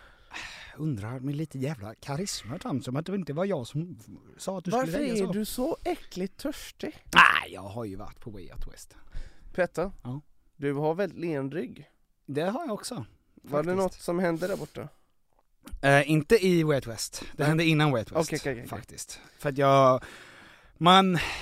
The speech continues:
Speaker 1: åker ju inte till Göteborg med hår i rygg, om man säger så.
Speaker 2: Nej, man vill ju stå ut.
Speaker 1: Ja, visst. Va? Vänta, va?
Speaker 2: Men
Speaker 1: Är det inte så att alla göteborgare känns otroligt lena? Det var det jag menade.
Speaker 2: Jag vet, jag vet faktiskt inte.
Speaker 1: De här gamla sjömännen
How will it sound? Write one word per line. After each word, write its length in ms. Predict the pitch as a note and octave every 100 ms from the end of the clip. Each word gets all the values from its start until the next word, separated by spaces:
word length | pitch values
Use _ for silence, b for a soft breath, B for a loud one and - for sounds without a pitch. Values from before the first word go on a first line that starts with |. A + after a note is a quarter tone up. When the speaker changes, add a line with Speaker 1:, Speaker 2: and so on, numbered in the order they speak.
| B B
Speaker 1:
åker 240 | F3 F3+ G3
ju 40 |
inte 160 | F3 E3+
till 340 | - F#3 F3+
Göteborg 560 | F3+ F3 - E3 F#3+ F3
med 300 | D#3 C#3+ A#2+ - - _ _ - -
hår 300 | E3+ D#3+ D3+
i 80 | D#3+
rygg, 300 | F#3+ C#3 -
om 60 | -
man 100 | -
säger 260 | - C#3+ C#3
så. 360 | - F3+ C#3 - -
Speaker 2:
Nej, 160 | D3+
man 120 | E3
vill 180 | E3 F3+
ju 80 | F3+
stå 200 | - G3+
ut. 180 | D#3 -
Speaker 1:
Ja, 560 | D#3+ C#3+ D3 D3+ D#3 D#3+
visst. 440 | E3+ - - -
Va? 200 | D#3 G#3+ G#3
Vänta, 300 | D3+ - G#2+
va? 220 | B2+ F#3 C#4 D4 - - - - _ -
Speaker 2:
Men 100 | E3
Speaker 1:
Är 40 |
det 40 | A3
inte 140 | G3+
så 100 | G3+
att 120 | E3+ -
alla 320 | G3 F3 E3+
göteborgare 540 | E3 E3 D#3+ D#3 G3
känns 260 | F3+ C#3+ A#2+
otroligt 400 | D3 D3+ C#3+ B2+
lena? 480 | C#3 D3 B2 E3+ A#2+ -
Det 60 |
var 80 | B2+
det 80 | D3+
jag 240 | C3 A#2
menade. 400 | B2 A#2+ C3 A2 - -
Speaker 2:
Jag 200 | C#3+ D#3+
vet, 220 | G3 E3+
jag 120 | F#3
vet 240 | F#3 F3+
faktiskt 220 | - C#3 C#3
inte. 300 | B2 C3 C#3+ - - - - - - - - - - -
Speaker 1:
De 140 | D3 E3
här 140 | F#3
gamla 400 | F3 F#3 E3+ F3
sjömännen 800 | - G#3 F3 E3 A3 F#3+ A2+ A#2